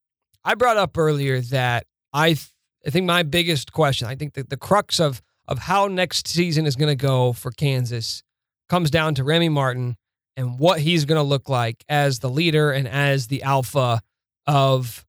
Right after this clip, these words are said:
a championship caliber team, 'cause he's never played on one. So he's never been asked to do quite that. He's been a leader on some pretty lousy Arizona State teams, but this is gonna be a different ballgame that he's not gonna be a hundred percent accustomed to. And if he can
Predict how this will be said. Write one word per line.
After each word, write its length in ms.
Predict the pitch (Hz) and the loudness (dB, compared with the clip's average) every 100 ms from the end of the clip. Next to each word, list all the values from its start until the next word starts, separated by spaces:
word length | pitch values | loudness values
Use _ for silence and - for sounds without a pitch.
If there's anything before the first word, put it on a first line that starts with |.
| _ _ _ - | _ _ _ -4
a 120 | 147 | -4
championship 720 | 135 - 185 170 180 156 147 - | 0 2 2 2 0 0 -2 0
caliber 320 | 147 131 131 | 0 0 -4
team, 220 | 127 101 | -8 -12
'cause 140 | - 131 | -10 -4
he's 80 | |
never 200 | 180 240 196 | 0 0 2
played 240 | 214 170 | 0 0
on 160 | 131 107 | -2 -10
one. 160 | 69 | -16
So 100 | - 151 | -8 -4
he's 100 | 156 | 0
never 200 | 214 196 | 0 2
been 180 | 190 185 | 2 2
asked 320 | 190 160 - | 2 0 -4
to 80 | 151 | -2
do 260 | 165 175 | 0 0
quite 360 | 156 - 156 139 | -2 -2 -2 0
that. 220 | 151 117 | -2 -2
He's 140 | 135 151 | -4 -2
been 120 | 175 | -2
a 40 | |
leader 320 | 143 180 175 165 | 0 0 2 0
on 120 | 151 | -2
some 160 | 143 135 | -6 -8
pretty 200 | 180 165 | -6 -4
lousy 500 | 151 196 214 202 160 | 0 0 0 -2 0
Arizona 360 | 160 147 147 | 0 0 -2
State 280 | 127 139 123 | -2 -4 -4
teams, 260 | 135 135 131 | -6 -8 -4
but 260 | 143 123 - _ _ _ _ _ | -2 -2 -4 _ _ _ _ _
this 240 | 147 190 226 | 0 0 0
is 100 | 180 | -2
gonna 160 | 196 | 2
be 80 | 175 | 2
a 40 | 165 | 2
different 300 | 175 165 147 | 0 0 0
ballgame 380 | 170 160 156 143 | 2 2 0 0
that 120 | 127 | -4
he's 300 | 123 175 143 | -4 -4 0
not 160 | 165 143 | -2 0
gonna 140 | 151 | -2
be 100 | 143 | 0
a 80 | 143 | 0
hundred 280 | 131 156 147 | 0 -4 -4
percent 220 | 135 143 | -6 -4
accustomed 420 | 127 208 202 117 107 | 0 0 0 -4 -8
to. 160 | 117 - | -8 -8
And 120 | 117 | -10
if 100 | - | -6
he 180 | 165 156 | -6 -4
can 260 | 147 135 | -4 -4